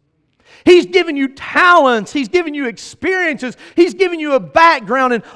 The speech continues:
all that has merged together to help people, mm, and do good work. All that's come together, everything about you, where you've come from, your, your, your childhood, your, your, your this and that, it's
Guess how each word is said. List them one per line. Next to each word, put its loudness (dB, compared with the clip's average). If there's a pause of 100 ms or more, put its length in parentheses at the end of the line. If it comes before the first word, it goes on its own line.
(160)
all 8
that 4
has -2
merged 0
together 0 (260)
to 4
help 2
people, -2 (200)
mm, -20 (800)
and -6
do -4
good -10
work. -10 (1200)
All 6
that's 0
come -4
together, 0
everything -2
about 0
you, -2
where 0
you've -6
come -2
from, -4
your, -6 (160)
your, -2
your -2
childhood, 2
your, -2 (160)
your, -2
your -6
this 0
and -6
that, 0
it's -4